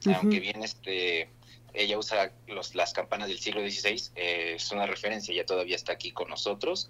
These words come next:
Speaker 1: Ajá.
Speaker 2: Nos da su música, es la de la lengua yumú y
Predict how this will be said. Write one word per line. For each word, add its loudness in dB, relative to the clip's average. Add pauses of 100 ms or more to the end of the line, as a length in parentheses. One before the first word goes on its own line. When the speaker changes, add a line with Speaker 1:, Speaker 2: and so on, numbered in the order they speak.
Speaker 1:
Ajá. -8
Speaker 2:
Nos -8
da 0
su -10
música, -2
es 0
la 4
de 2 (200)
la 0
lengua 0
yumú -2
y -8